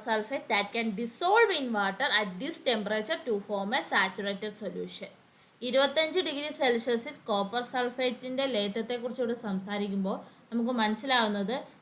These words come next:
ഈ താപനിലയിൽ വെള്ളത്തിൽ ലയിക്കാൻ കഴിയുന്ന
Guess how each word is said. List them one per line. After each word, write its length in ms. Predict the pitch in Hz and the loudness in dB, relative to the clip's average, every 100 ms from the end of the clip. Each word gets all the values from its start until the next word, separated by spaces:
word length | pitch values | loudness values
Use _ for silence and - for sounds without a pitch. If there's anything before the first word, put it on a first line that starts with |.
| 220 254 | -2 2
ഈ 40 | 330 392 294 | 2 4 6
താപനിലയിൽ 760 | 220 214 233 233 233 214 262 - - 196 | 6 6 2 0 2 2 0 -4 -4 2
വെള്ളത്തിൽ 580 | 208 208 226 - 277 349 285 220 | 4 4 2 0 -4 -4 -4 2
ലയിക്കാൻ 420 | 208 214 254 262 277 | 4 4 4 2 2
കഴിയുന്ന 360 | 240 202 202 226 | 0 2 2 0